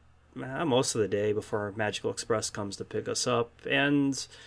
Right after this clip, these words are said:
that'll round up our trip. And then, um, that's it until, um,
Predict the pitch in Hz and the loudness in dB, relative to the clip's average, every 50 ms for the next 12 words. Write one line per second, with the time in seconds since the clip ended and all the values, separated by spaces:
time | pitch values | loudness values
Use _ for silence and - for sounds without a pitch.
0 | - - - - - - - - - 135 143 151 160 156 165 165 170 165 175 165 | -20 -20 -20 -20 -20 -20 -14 0 4 6 8 10 10 12 12 12 12 12 10 10
1 | - 180 170 156 156 - - 180 214 233 - - 143 135 139 143 143 143 143 143 | 10 10 10 10 8 8 8 8 8 8 8 6 6 8 8 6 6 6 6 6
2 | 143 143 147 147 147 143 143 131 117 - 147 165 170 - - 180 202 226 - - | 6 6 8 8 8 6 6 4 8 10 10 10 10 8 8 10 10 10 10 6
3 | 170 156 147 - - 165 156 151 151 151 147 147 143 143 143 143 139 139 135 135 | 2 0 0 4 6 6 8 10 10 10 10 10 10 8 8 8 8 8 6 6
4 | 131 127 123 113 - | 4 2 -2 -8 -12